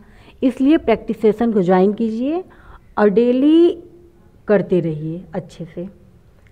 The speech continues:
Question है, बीती विभावरी जागरी, अंबर पनघट में डूबो रही, तारा, घट, उषा, नागरी, इनमें कौन सा अलंकार है?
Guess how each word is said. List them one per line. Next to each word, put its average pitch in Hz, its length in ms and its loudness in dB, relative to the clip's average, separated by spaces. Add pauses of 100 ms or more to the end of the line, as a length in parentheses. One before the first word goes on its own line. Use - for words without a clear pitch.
(960)
Question 269 380 2
है, 269 300 2 (360)
बीती 277 480 4
विभावरी 233 760 4
जागरी, 214 720 2 (340)
अंबर 262 440 2
पनघट 226 520 0
में 202 260 2
डूबो 220 360 4
रही, 190 540 0 (440)
तारा, 240 400 2
घट, 214 260 -2
उषा, 240 500 0
नागरी, 180 720 0
इनमें 233 460 0
कौन 226 480 -2
सा 208 200 -4
अलंकार 170 760 -2
है? 151 380 -10